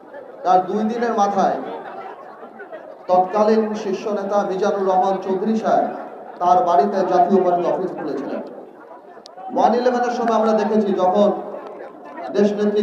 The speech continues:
খালেদা জিয়াকে ধরে নিয়ে যায় এবং আওয়ামী লীগের সভানেত্রীকে ধরে নিয়ে যায়, তখন খন্দকার দেলোয়ার সাহেব সেই ন্যাম ভবনে বিএনপির দায়িত্ব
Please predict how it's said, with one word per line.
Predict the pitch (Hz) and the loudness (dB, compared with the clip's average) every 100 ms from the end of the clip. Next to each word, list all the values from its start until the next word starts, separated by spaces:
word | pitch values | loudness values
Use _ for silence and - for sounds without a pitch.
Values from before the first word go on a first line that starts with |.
| 202 | 2
খালেদা | 185 196 196 | 2 2 -2
জিয়াকে | 190 190 185 | -2 -2 0
ধরে | 180 180 | 0 0
নিয়ে | 175 170 | 0 0
যায় | 160 151 - - - - - - - - - - - 277 | 0 0 -2 -10 -12 -14 -16 -16 -18 -18 -20 -20 -12 -2
এবং | 202 196 | 4 6
আওয়ামী | 196 208 208 | 6 4 2
লীগের | 214 214 202 196 - - - | 2 4 4 2 -6 -12 -2
সভানেত্রীকে | 190 202 208 220 202 190 165 | 4 4 4 2 -2 0 0
ধরে | 165 156 | 0 0
নিয়ে | 143 139 | -2 -2
যায়, | 131 123 - - - - - - - - - - | -2 -4 -8 -14 -18 -18 -20 -20 -20 -20 -20 -2
তখন | 180 214 208 190 - - - - - - - - - _ _ | 0 4 2 0 -6 -12 -14 -20 -20 -20 -20 -20 -20 _ _
খন্দকার | 202 202 208 208 196 | -2 0 2 2 4
দেলোয়ার | 190 208 208 | 4 4 4
সাহেব | 208 196 185 | 4 2 2
সেই | 202 190 | -2 -2
ন্যাম | 185 185 180 | 2 2 2
ভবনে | 196 190 180 165 - - - - - - - _ _ _ - _ - - 143 | 2 2 0 -2 -6 -12 -18 -20 -20 -20 -20 _ _ _ -20 _ -20 -20 -6
বিএনপির | 196 196 196 196 | -2 -2 -2 -2
দায়িত্ব | 180 180 | 2 2